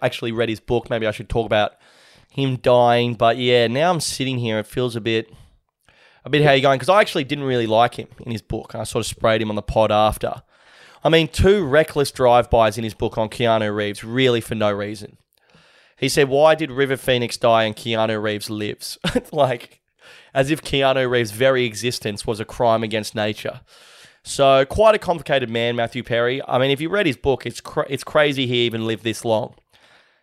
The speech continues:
To be completely honest, like, his, his colon exploded. He was in, he was unconscious for, like, two months, like, just wild shit. So, very sad.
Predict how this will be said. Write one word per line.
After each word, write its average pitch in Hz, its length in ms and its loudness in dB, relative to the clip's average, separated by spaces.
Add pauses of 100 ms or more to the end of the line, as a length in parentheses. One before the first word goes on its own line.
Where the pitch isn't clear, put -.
(140)
To 147 100 0
be 135 160 0
completely 127 540 -2
honest, 120 380 -4
like, 120 260 -4
his, 107 340 -8 (640)
his 123 240 -8
colon 135 480 2
exploded. 123 720 2
He 123 80 0
was 113 160 -4
in, 117 300 -8 (180)
he 127 140 -10
was 104 140 -8
unconscious 120 640 -2
for, 120 100 -6
like, 110 140 -4
two 120 160 -6
months, 110 320 -4
like, 117 120 -10
just - 320 -8
wild 127 460 2
shit. - 340 -10 (720)
So, - 200 2
very 165 280 4
sad. 127 560 2